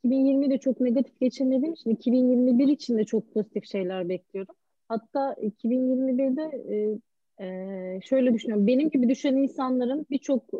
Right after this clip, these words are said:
e, alanda farklı şeyler yaratacağını düşünüyorum. Farklı şeyler ortaya çıkacağını düşünüyorum iki bin yirmi birde.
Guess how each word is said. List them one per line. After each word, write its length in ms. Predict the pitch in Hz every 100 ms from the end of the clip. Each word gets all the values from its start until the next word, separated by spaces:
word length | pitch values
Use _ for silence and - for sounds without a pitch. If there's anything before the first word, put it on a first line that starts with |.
| 220
e, 240 | 226 220 -
alanda 600 | 226 233 240 240 247 277 -
farklı 280 | 240 240 320
şeyler 320 | - 262 247
yaratacağını 640 | 240 233 220 220 214 202
düşünüyorum. 420 | - - 175 170 _ _ _ _ -
Farklı 300 | 233 226 269
şeyler 280 | 285 254 262
ortaya 300 | 247 226 185
çıkacağını 460 | - 185 180 175
düşünüyorum 360 | 170 - 180 170
iki 200 | 160 175
bin 160 | 180
yirmi 280 | 170 165 165
birde. 260 | 170 156